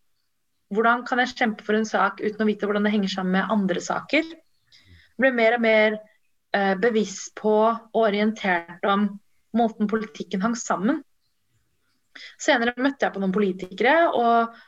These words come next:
økte liksom den politiske bevisstgjøringen og refleksjonene rundt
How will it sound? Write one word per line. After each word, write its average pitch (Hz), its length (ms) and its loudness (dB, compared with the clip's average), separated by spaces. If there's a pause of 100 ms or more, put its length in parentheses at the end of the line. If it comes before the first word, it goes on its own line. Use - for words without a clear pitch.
(760)
økte 233 500 0
liksom 208 220 0
den 196 140 0
politiske 190 640 -4
bevisstgjøringen 190 880 -2
og 196 400 0
refleksjonene 190 800 -2
rundt 185 320 -2